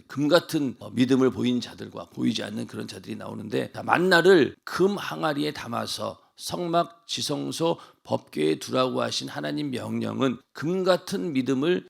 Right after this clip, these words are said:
지니지 않은 자는 하나님 나라에 들어갈 수 없음을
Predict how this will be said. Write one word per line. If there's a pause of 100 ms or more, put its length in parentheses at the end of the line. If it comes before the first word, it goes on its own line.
지니지 (160)
않은
자는
하나님
나라에
들어갈
수
없음을